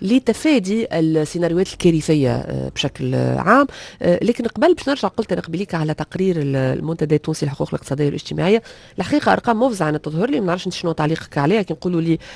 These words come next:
ال-، البينوري تقريبا تاع ال-، الموارد المائية في تونس في حدود ستاشر مليار متر مكعب، وقت اللي نحكيو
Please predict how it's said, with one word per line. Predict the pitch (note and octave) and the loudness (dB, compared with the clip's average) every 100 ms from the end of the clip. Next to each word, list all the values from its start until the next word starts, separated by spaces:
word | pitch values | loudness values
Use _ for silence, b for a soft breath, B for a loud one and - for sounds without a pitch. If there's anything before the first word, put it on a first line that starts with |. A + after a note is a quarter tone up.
| - | -4
ال-، | D3+ D3+ C#3+ C#3 C3+ | 2 4 4 4 2
البينوري | C#3 E3+ D#3+ F#3+ | 0 0 0 0
تقريبا | F#3 - F3 F3 D3 C3 B2+ | 0 -4 -2 0 0 -2 -4
تاع | C3 C3 | -4 -2
ال-، | B2+ | -2
الموارد | C3 C#3 D3 E3+ F#3+ D3+ | -2 -2 0 0 0 -2
المائية | D3 C#3 C#3 D3+ C#3+ | -2 0 0 -2 -2
في | C#3 | -4
تونس | D3+ D3 - b _ | -4 -6 -6 b _
في | D#3+ | -8
حدود | D#3 D#3+ D3+ | -6 -6 -8
ستاشر | D3 E3 G3+ F3+ | -10 -8 -6 -4
مليار | D#3+ D#3+ D3+ C#3+ | -2 -2 -2 -4
متر | C#3+ - C#3 C3 | -6 -6 -4 -4
مكعب، | C3+ - G#3+ F#3 | -4 -4 -4 -2
وقت | D#3+ - E3+ | -6 -6 -4
اللي | |
نحكيو | E3+ - A#3 F#3+ | -4 -4 -2 -2